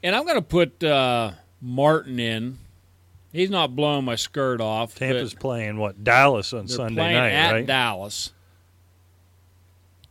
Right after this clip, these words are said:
Speaker 2: I think this
Speaker 1: Uh,
Speaker 2: is Blount, Martin, and Gabriel for me, assuming Julio is gonna be out.
Speaker 1: Yeah, I mean, Spencer Ware has just been becoming so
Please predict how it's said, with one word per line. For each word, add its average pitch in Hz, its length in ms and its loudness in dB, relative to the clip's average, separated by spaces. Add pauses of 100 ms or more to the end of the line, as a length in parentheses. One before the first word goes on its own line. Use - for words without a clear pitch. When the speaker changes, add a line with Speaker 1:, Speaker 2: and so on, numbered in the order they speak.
Speaker 2:
I 123 100 -6
think 214 160 0
this 208 180 2
Speaker 1:
Uh, 135 40 -4
Speaker 2:
is 156 80 -2
Blount, 139 480 -2
Martin, 139 640 -2
and 113 220 -6
Gabriel 110 560 -4
for 101 200 -16
me, 95 300 -12 (360)
assuming 117 460 -6
Julio 113 400 -6
is 92 100 -16
gonna 98 180 -16
be 90 180 -18
out. 90 280 -18 (680)
Speaker 1:
Yeah, 117 400 -4
I 131 120 -4
mean, 131 220 -4
Spencer 185 500 -6
Ware 139 440 0
has 117 240 -4
just 123 260 -6
been 117 240 -6
becoming 113 840 -8 (100)
so 143 680 0